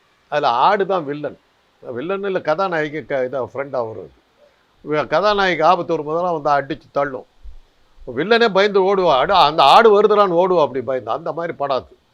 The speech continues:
அந்த ஆட்டை ஒரு வ-, வ-, வேன்ல ஏத்திக்கிட்டு ஊர் ஊரா வந்தா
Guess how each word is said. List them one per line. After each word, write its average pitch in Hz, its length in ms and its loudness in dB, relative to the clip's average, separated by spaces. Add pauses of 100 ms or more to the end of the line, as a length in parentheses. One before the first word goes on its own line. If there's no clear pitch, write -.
(380)
அந்த 151 240 -2
ஆட்டை 196 480 4
ஒரு 175 380 4
வ-, 160 40 4
வ-, 147 580 2
வேன்ல 190 260 4
ஏத்திக்கிட்டு 151 580 -2
ஊர் 165 200 -4
ஊரா 156 300 -2
வந்தா 123 420 -8